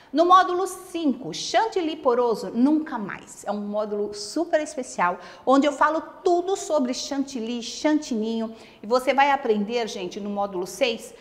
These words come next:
é, o ponto correto do chantininho, né? Tem o ponto pra trabalhar com bicos, tem o ponto pra alisamento de bolo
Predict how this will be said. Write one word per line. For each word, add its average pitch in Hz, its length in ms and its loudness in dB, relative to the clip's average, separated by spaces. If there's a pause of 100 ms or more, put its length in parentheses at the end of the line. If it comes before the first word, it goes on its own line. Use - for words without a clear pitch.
(220)
é, 233 240 4
o 277 60 0
ponto 349 440 2
correto 302 920 6
do 220 140 -4
chantininho, 175 760 -4
né? 190 240 -2
Tem 277 240 0
o 339 60 -2
ponto 226 380 -2
pra - 180 -6
trabalhar 185 380 -4
com 302 180 0
bicos, 226 360 -2
tem 226 180 -6
o 208 60 -4
ponto 196 320 -6
pra 185 160 -4
alisamento 175 600 -6
de 220 120 -6
bolo 202 480 -2